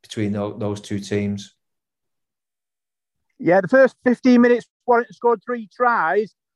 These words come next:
Speaker 2: Uh, was, was that down to the, sort of us feeling the effects of sort of the tough games and injuries, or were just, they just white hot?
Speaker 1: Yes, they were good, um, but I thought we made them look good. They got us down the short side a couple of times. I thought we could have defended a lot better there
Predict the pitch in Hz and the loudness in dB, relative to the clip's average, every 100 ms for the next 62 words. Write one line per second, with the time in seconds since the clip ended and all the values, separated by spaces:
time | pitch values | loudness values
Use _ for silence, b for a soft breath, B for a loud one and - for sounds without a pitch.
0 | _ 208 220 233 277 254 285 320 294 311 | _ -8 -6 -6 -8 -10 -4 -2 0 0
1 | 285 285 269 269 254 - - 254 233 269 | -2 -2 -2 -2 -8 -10 -6 -6 -4 -4
2 | - 269 254 247 - 262 - 247 196 - | -6 -10 -8 -6 -4 -6 -6 -8 -8 -10
3 | - 233 220 - 262 - 247 247 208 233 | -4 -4 -4 -6 -6 -4 -4 -4 -8 -10
4 | 240 175 196 180 _ _ 190 214 214 233 | -8 -6 -6 -6 _ _ -2 0 0 -2
5 | 220 _ _ _ 180 214 196 202 220 208 | -8 _ _ _ -4 -2 -4 -6 -2 -2
6 | 190 208 214 _ _ _ _ b b b | -2 -4 -4 _ _ _ _ b b b
7 | b b b b _ _ - 151 151 160 | b b b b _ _ -2 0 2 4
8 | 147 139 156 175 - - 120 117 117 117 | 4 4 0 0 -10 -6 0 2 4 2
9 | 117 120 117 127 117 - 131 120 120 113 | -2 -6 -8 -6 -8 -6 -6 -4 -4 -2
10 | 110 127 127 135 127 120 120 113 120 117 | -4 -6 -4 -6 -6 -8 -8 -6 -8 -8
11 | 110 - 123 120 127 120 110 - 113 117 | -10 -6 -6 -6 -10 -10 -10 -12 -12 -8
12 | 120 117 117 113 113 110 110 113 104 101 | -4 -4 -4 -6 -6 -6 -4 -4 -4 -8
13 | 110 107 104 107 - 107 95 98 107 104 | -8 -6 -6 -6 -4 -4 -4 -6 -6 -8